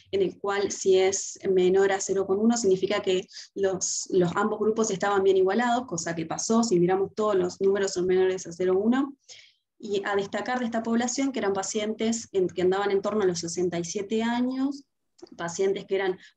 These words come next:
principalmente hombres, un setenta y tres por ciento de los pacientes eran hombres,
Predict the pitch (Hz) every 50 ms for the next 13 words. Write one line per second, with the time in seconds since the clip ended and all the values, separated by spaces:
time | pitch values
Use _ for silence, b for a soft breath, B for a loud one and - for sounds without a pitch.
0 | _ - - 208 208 - 208 190 196 196 202 196 196 196 - 196 202 220 233 240
1 | 233 226 220 214 190 180 175 175 165 185 180 175 175 180 170 - 247 247 - -
2 | 208 - - - 220 214 220 220 220 220 196 185 - - - 175 190 196 190 185
3 | - 170 185 180 185 196 202 208 214 214 226 254 294 339 - - -